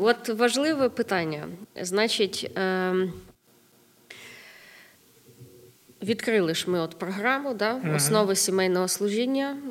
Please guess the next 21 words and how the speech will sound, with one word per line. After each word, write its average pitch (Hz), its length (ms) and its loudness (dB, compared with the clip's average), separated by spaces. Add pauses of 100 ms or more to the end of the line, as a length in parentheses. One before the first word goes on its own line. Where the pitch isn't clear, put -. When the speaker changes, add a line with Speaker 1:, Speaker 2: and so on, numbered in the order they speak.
(120)
Speaker 1:
Е, 185 640 -2 (580)
всім 208 560 0 (180)
слухачам 208 720 0
говоримо, 202 600 2 (120)
<laughs> - 100 -4
да, 240 280 8 (360)
ре-, 214 460 4
рекомендуємо 233 760 4
навчатись, 214 600 2 (500)
якщо 226 260 4
ви, 220 420 4
е, 196 240 4
хочете 202 440 0
побудувати 190 600 -2
сімейне 175 440 -2
служіння 170 460 -4
у - 20 -10
вашій 170 260 -8
церкві. 262 420 -4 (1000)
Е, 185 720 0
ну, 254 240 0